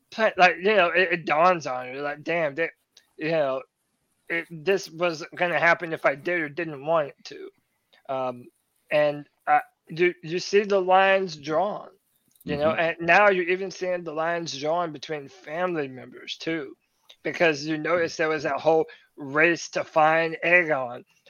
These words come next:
Speaker 1: Uh, Otto, uh, he had, uh, the, uh, Eric and Eric, you know, the two Kingsguard twins,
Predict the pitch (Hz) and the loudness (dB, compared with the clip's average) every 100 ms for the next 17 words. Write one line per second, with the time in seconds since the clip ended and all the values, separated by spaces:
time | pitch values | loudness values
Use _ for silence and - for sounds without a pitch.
0 | - 143 - 156 170 185 185 180 175 185 | 0 0 2 8 12 12 12 8 6 -2
1 | _ _ - 170 160 156 151 151 143 151 | _ _ -8 4 6 6 4 2 -2 -2
2 | 170 180 175 165 160 156 151 135 147 143 | 4 6 4 2 2 4 4 2 0 0
3 | - _ _ - 135 127 - 165 165 170 | -2 _ _ -4 -2 -2 4 4 6 2
4 | 170 165 160 160 170 175 - - _ _ | 0 -2 0 2 2 0 -4 -20 _ _
5 | 160 175 165 156 147 190 185 - 185 165 | -6 -2 -2 -2 -6 -4 -4 -4 -6 -6
6 | 156 160 170 170 - 180 175 175 | -6 -2 0 -2 -4 -6 -6 -10